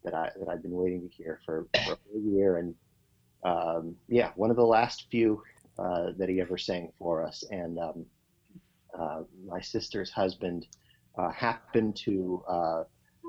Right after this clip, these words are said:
record on his iPhone, uh, just as Brick.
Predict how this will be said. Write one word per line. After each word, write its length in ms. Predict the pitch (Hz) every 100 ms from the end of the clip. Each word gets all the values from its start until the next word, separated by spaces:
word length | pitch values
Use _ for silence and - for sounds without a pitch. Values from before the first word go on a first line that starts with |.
| 359 403 415 - 254
record 600 | 269 349 359 117 104 92 -
on 160 | 95 101
his 180 | 113 98
iPhone, 680 | 95 95 - 92 82 80 78 _ -
uh, 340 | 92 80 82 82
just 300 | - 92 -
as 120 | 90
Brick. 640 | 85 - 92 92 - -